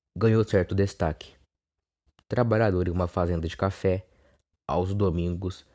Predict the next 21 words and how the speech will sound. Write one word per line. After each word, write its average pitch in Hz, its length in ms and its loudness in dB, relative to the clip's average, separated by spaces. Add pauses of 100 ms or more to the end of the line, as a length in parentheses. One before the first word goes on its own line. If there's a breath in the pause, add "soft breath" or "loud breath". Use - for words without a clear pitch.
(160 soft breath)
reunia 95 440 2
sua 95 200 -2
família 90 420 0
na 87 100 0
confecção 98 600 -2
de 95 240 -2
ornamentos 92 720 -2
de 87 80 -4
papel 80 520 0 (600 soft breath)
que - 140 -4
serviriam 98 540 2
de 90 120 -2
enfeites 101 540 0
para 92 260 2
cerimônias 92 640 0
de 87 80 -8
casamento. 87 680 -4 (2000)
Na 117 140 -2
década 110 420 0
de 95 140 -2
sessenta, 92 760 -4